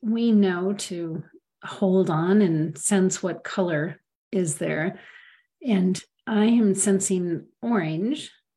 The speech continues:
which is Archangel Gabriel, um, a color healing energy, and it has to do with releasing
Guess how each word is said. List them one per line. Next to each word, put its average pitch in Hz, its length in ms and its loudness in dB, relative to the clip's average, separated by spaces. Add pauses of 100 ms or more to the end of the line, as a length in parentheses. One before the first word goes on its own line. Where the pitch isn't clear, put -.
which 185 300 -4
is 185 440 -6
Archangel 175 560 -6
Gabriel, 190 760 -6 (1040)
um, 165 440 -8
a 233 120 -8
color 240 560 0
healing 190 800 0 (580)
energy, 180 680 -4
and 202 240 2
it 202 140 0
has - 340 -8
to 320 100 -8
do 208 260 2
with 196 240 0
releasing 185 840 -2